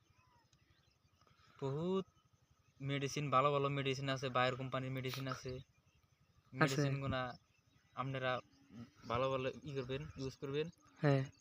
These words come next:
Speaker 1: লাভবান হবেন। অনেক কষ্ট ভাই, কষ্ট করলে হলে
Speaker 2: ভাই কষ্ট করলেই তো ফল পাওয়া যাবো ভাই, কষ্ট যদি না করে তাহলে তো মানুষে কইছে না যত্ন করলে রত্ন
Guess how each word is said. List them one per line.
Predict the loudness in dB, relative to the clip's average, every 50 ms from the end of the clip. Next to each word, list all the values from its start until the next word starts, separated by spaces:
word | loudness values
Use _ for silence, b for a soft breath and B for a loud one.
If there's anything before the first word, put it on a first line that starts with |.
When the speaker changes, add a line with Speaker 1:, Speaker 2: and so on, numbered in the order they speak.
| -20 -20 _ _ _ _ -6
Speaker 1:
লাভবান | -2 0 0 2 2 0 0 -2
হবেন। | -2 -4 -4 -4 -6 -6 -10 -12 _ -20 -20 -20 -20 _ -20 _ _ _ _ _ _ _ _ _
অনেক | 4 6 6 6 6 6
কষ্ট | 6 6 6 6 6
ভাই, | 8 8 8 6 4 _
কষ্ট | 2 2 2 2 2 0 4 6
করলে | 6 6 8 8 6
হলে | 8 8 8 6 6 4 10
Speaker 2:
ভাই | 12 12 12 12
কষ্ট | 12 12 12 12 12
করলেই | 12 12 12 12 12 12
তো | 12
ফল | 12 12 12
পাওয়া | 12 12 12 12
যাবো | 12 12 12
ভাই, | 12 12 12
কষ্ট | 12 12 12 12 12
যদি | 12 12 12 12
না | 12 12
করে | 12 12 12 12
তাহলে | 12 12 12 12
তো | 12 12 12 12 12 12 8 2 _ _ -20 -20 -20 -20 _ _ _ -20 -20 -20 -20 -20 -20 -20 -20 _ -20 _ _ _ _ _ -20 -20 -20 _ 0
মানুষে | 6 10 12 12 12 12 12 12
কইছে | 12 12 12 12 12 12
না | 12 12
যত্ন | 12 12 12 12 12 12
করলে | 12 12 12 12
রত্ন | 12 12 12 12 12